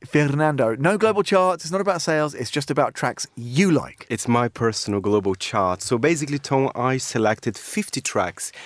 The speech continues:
Speaker 2: for the new issue of Monocle. So songs, you know, so you can enjoy this winter and, and during the holidays as well. And there are five different moods of it.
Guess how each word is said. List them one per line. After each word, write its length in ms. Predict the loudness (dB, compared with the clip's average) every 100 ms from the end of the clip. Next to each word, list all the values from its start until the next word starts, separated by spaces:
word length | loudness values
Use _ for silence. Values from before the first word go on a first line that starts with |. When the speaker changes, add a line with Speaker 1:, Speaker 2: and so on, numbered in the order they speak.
| -20 -4
Speaker 2:
for 160 | 0
the 80 | 4
new 240 | 6 6
issue 400 | 4 2 0 -2
of 200 | -2 -4
Monocle. 600 | 0 2 2 0 -2 -6
So 340 | -4 0 2 2 -2 -16 -12
songs, 360 | -2 0 2 4
you 80 |
know, 120 | 4 4
so 260 | 0 -2
you 120 | -2
can 240 | -4 -2 -2
enjoy 380 | -2 -2 -2 -2
this 260 | -6 -4
winter 500 | -2 0 -2 -2 0
and, 280 | 0 -2 -2
and 160 | -2 0
during 220 | 0 0
the 100 | -2
holidays 520 | 0 2 4 2 -2
as 140 | -2
well. 300 | 2 2 2 -4 -12 -6
And 140 | 0 2
there 100 | 2
are 40 |
five 500 | -2 -2 0 0 -2
different 380 | -6 -6 -2 0
moods 300 | 0 0 -4
of 180 | -8 -6
it. 200 | -8